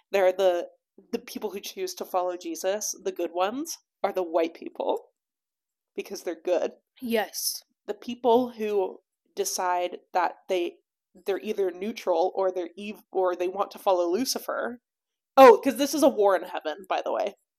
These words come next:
Speaker 2: Okay,
Speaker 1: Because
Speaker 2: this
Speaker 1: Jesus
Speaker 2: is
Speaker 1: and Lucifer, like, start fighting.
Speaker 2: Mm.
Speaker 1: And then the spirit babies have to choose sides. So the good ones that follow Jesus are the white ones,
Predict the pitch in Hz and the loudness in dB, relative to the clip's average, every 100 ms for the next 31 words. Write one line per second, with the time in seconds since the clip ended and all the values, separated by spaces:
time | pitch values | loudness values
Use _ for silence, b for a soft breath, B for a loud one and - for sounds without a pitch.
0 | _ _ _ _ 277 269 262 208 233 240 | _ _ _ _ 0 2 2 2 2 2
1 | 240 233 196 - 190 175 - - 165 156 | 0 -2 -4 -4 -4 -6 -8 -6 -4 -4
2 | 143 - 165 - - - 104 202 - _ | -6 -4 -6 -4 -6 -6 -8 -12 -20 _
3 | _ _ _ _ 240 254 240 208 b b | _ _ _ _ -20 -14 -14 -16 b b
4 | - 208 190 185 - 180 - - 190 175 | 0 2 2 -4 -8 -6 -6 0 0 2
5 | 156 156 170 156 165 - - - 160 - | -2 -4 -6 -8 -8 -12 -8 -4 -2 -2
6 | - - - _ _ _ _ _ _ _ | -6 -10 -14 _ _ _ _ _ _ _
7 | b b - 233 233 247 285 269 175 175 | b b 2 4 4 2 0 2 0 0
8 | 196 - 208 - 190 185 185 202 185 165 | -4 0 0 2 0 0 -6 -6 -4 -2
9 | - 180 175 175 208 208 151 185 220 - | 0 0 0 4 4 4 -4 -4 -10 -14